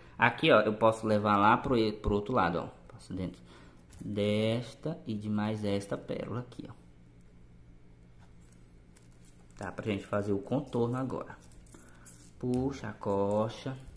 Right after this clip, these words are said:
Vou subir nessa dez. Tá vendo aqui, ó? Na primeira, pérola dez.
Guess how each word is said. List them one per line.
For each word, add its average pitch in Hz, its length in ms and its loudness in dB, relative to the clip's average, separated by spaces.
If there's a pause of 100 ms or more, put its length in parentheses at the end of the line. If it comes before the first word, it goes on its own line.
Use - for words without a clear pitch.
(380)
Vou 131 280 4
subir 117 580 2
nessa 107 580 2
dez. 95 720 0 (260)
Tá - 120 -18
vendo 92 200 -8
aqui, 98 340 -6
ó? 127 80 -4 (2500)
Na 90 80 -16
primeira, 104 580 2
pérola 90 420 -2
dez. 90 540 -4